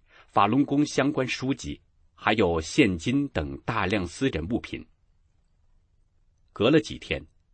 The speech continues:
警察才送来物品清单，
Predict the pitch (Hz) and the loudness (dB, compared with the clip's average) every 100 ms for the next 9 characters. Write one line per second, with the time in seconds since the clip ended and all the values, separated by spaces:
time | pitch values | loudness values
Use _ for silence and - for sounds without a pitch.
0 | _ _ _ _ - 110 107 - 110 135 | _ _ _ _ 2 4 4 2 0 0
1 | - 98 - 123 95 101 101 78 78 67 | 2 0 2 2 2 0 -4 -8 -10 -8
2 | - 98 101 104 | -2 0 0 -2